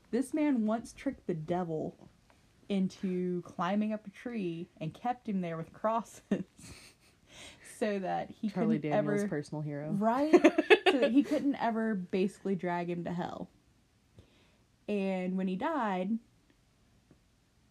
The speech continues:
Speaker 1: they wouldn't let him in heaven because he'd been a trickster and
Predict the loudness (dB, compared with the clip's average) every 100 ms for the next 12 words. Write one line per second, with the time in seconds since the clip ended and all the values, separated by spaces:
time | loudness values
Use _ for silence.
0 | _ -2 -2 0 -2 -2 -4 -4 -2 -2
1 | 0 0 0 -2 -2 -4 -4 -2 -2 -4
2 | -6 -8 -6 -4 -4 -6 -6 -4 -4 -4
3 | -6 -6 -6 -8